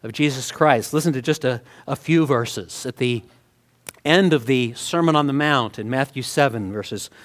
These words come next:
twenty-eight and twenty-nine, it says this, "The result was that one, was that when Jesus finished these words, the multitudes were amazed at his teaching, for he was teaching them as one having authority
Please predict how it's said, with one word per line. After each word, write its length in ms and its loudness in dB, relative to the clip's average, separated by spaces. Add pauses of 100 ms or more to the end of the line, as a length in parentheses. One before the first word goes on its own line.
(180)
twenty-eight 540 4
and 100 -2
twenty-nine, 600 0
it 80 -6
says 240 -6
this, 580 -4 (640)
"The 140 4
result 580 6
was 220 2
that 280 2
one, 320 0 (100)
was 500 4
that 200 2
when 200 0
Jesus 400 0
finished 480 -2
these 260 -4
words, 420 -4 (320)
the 120 4
multitudes 680 4
were 120 6
amazed 720 4
at 100 2
his 180 -2
teaching, 480 -10 (380)
for 140 -2
he 180 2
was 220 4
teaching 440 2
them 240 2
as 140 2
one 340 2
having 440 2
authority 800 0